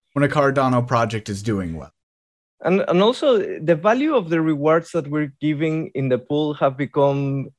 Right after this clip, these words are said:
Speaker 2: actually extremely good in the sense that, uh,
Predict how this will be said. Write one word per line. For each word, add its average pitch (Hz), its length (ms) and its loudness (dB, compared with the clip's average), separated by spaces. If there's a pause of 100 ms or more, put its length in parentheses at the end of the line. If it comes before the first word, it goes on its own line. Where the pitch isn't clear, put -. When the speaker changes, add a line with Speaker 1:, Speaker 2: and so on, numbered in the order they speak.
(440)
Speaker 2:
actually 190 500 0 (880)
extremely 175 580 2
good 127 460 -2 (300)
in 147 160 0
the 143 100 4
sense 165 320 2
that, 135 360 4 (420)
uh, 139 120 2